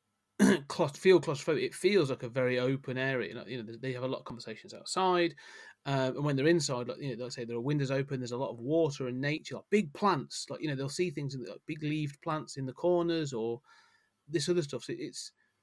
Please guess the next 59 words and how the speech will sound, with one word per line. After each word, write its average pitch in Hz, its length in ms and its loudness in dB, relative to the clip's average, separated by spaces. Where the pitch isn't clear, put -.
it, 180 60 8
it, 214 300 0
it 175 140 -6
does 208 160 2
stand 170 380 2
in, 127 120 -2
like, 123 240 -4
absolute 143 460 -6
contrast 151 840 -2
to 135 560 -2
what 156 260 -4
feels 247 400 0
a 151 60 0
bit - 260 -2
like 131 240 -6
a, 120 120 -4
you 143 80 -4
know, 117 220 -6
a, 127 280 -6
a 135 40 -4
hamster 165 480 -2
run 131 320 0
of 127 120 -8
a 123 40 -8
space 151 340 0
station 107 380 -8
they 120 60 -6
get 135 180 -4
to 127 140 -6
later 123 320 -4
on. 123 120 -4
Like, 107 120 -8
you 135 60 -4
know, 110 80 -4
all 143 140 -2
the 135 80 -2
co-, - 380 -10
obviously 131 260 -8
all 123 80 -6
the, 123 140 -8
the 127 80 -4
whole 151 140 2
thing's 143 240 0
a 120 60 -4
donut, 147 420 2
so - 80 -8
it's - 100 -6
sort 123 140 -4
of 131 60 -6
like, 120 60 -2
you 139 60 -2
know, 120 100 -4
all 123 80 -4
the 117 140 -2
rings, 160 440 2
all 123 80 -4
the 123 80 -12
sort - 180 -10
of, 139 60 -14